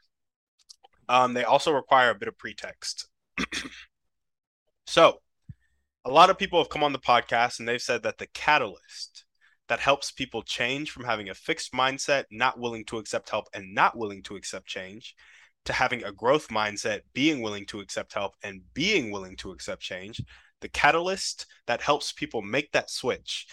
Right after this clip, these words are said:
is a personal choice that happens after either extreme inspiration or extreme desperation.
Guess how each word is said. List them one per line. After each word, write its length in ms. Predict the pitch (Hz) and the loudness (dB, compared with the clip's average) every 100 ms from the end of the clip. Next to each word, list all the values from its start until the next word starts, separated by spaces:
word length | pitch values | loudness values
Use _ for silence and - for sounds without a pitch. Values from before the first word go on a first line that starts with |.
| - - | -20 -16
is 120 | 120 | -10
a 60 | 104 | -10
personal 480 | - 170 - 196 185 | 0 0 0 -2 -4
choice 520 | - 92 82 - - - _ | -4 -4 -6 -12 -14 -20 _
that 120 | 110 | -4
happens 400 | - 135 160 147 | 2 2 2 0
after 420 | 135 120 - 113 104 | 0 0 2 0 0
either 300 | 110 101 - | -2 -4 -8
extreme 400 | 101 - 117 104 95 | -10 -6 -4 -4 -4
inspiration 680 | 151 - 160 160 151 170 156 | -6 -2 2 2 0 -4 -2
or 160 | 117 95 | -4 -4
extreme 400 | - - 120 110 | -6 -4 -6 0
desperation. 720 | 131 - - 80 - 60 | 0 0 -10 -12 -12 -14